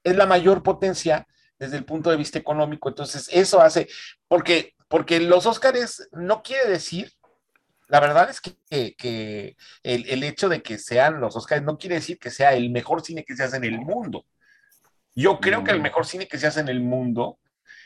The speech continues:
Speaker 1: está en los tres festivales importantes de, del mundo, o sea, Cannes, Venecia y Berlín. Son los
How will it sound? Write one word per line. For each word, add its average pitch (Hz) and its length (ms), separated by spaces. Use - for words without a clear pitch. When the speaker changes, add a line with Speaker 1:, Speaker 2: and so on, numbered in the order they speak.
Speaker 1:
está 151 300
en 147 40
los 123 140
tres 139 240
festivales 120 480
importantes 101 960
de, 104 460
del 110 320
mundo, 220 500
o 113 100
sea, - 420
Cannes, 127 540
Venecia 110 680
y 117 100
Berlín. 151 480
Son 147 520
los 117 500